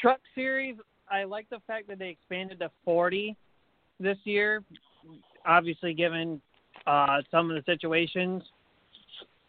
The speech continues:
But in my opin-, in my opinion, what I think the Truck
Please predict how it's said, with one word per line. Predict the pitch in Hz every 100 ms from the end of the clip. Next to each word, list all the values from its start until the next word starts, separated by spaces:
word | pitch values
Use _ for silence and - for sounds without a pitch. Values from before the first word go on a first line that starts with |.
| _ _ _ _ -
But | 196 190 - 214
in | 208
my | 185 180 196 233
opin-, | 294 _ 226 208 _ _ _ _
in | 196 196
my | 208 233
opinion, | 233 214 202 185 170 160 156 _ _ _ _ _ _ _ _ _ _ _ _ _ _ 180
what | 190 180 _ _ _ _ - _ _ _ _ _ _ _ _ _ _
I | 185 202
think | 233 214
the | 180
Truck | 208